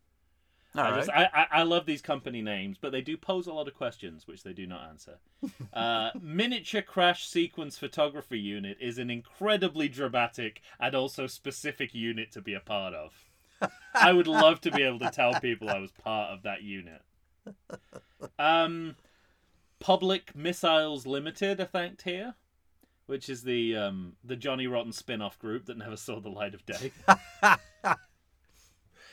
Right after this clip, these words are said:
Speaker 2: Uh, yeah, that's all I have. That's the end of my credit check.
Speaker 1: All right.
Speaker 2: And that's the, the, uh, the end of Kirk, the end of my credit check.
Speaker 1: Yeah.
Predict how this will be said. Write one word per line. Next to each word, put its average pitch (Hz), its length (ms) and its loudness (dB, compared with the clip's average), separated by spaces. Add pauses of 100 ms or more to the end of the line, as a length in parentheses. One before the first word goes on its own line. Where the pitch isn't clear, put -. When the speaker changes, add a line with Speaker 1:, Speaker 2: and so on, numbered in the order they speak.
(300)
Speaker 2:
Uh, 160 240 10
yeah, 208 200 10
that's 196 200 6
all 196 140 4
I 185 80 6
have. 175 240 6
That's 143 200 -2
the 139 120 -8
end 139 300 -4
of 123 160 -4
my 120 340 -6 (240)
credit 127 240 -12
check. - 380 -14 (120)
Speaker 1:
All 226 140 -2
right. 190 220 -2 (480)
Speaker 2:
And 107 80 -12
that's 110 160 -16
the, 104 500 -10
the, 107 400 -6
uh, 98 280 -10 (1400)
the 123 140 -6
end 127 140 -6
of 123 100 -16
Kirk, 147 380 -6
the 120 100 -8
end 120 160 -8
of 110 120 -14
my 110 120 -12
credit 90 320 -14
check. - 340 -20 (240)
Speaker 1:
Yeah. 113 360 -2